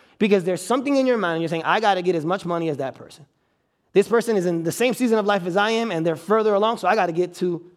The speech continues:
this place." Envy strips away your rest. And according to Solomon, when you get to the end of that road, it's meaningless,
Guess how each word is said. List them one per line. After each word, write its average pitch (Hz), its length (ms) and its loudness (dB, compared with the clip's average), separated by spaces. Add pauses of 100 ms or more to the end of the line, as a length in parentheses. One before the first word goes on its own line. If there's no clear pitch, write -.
(140)
this 147 240 -4
place." - 420 -20 (1400)
Envy 226 640 -2 (340)
strips - 540 -4 (160)
away 160 540 -4 (260)
your 123 180 -14
rest. - 380 -20 (420)
And 175 280 -2 (200)
according 170 280 0
to 156 60 -4
Solomon, 165 440 0
when 156 100 -2
you 151 60 -4
get 208 160 2
to 185 60 0
the 160 140 0
end 202 120 0
of 160 80 -4
that 170 180 2
road, 165 280 0 (420)
it's 156 160 -8
meaningless, 196 640 0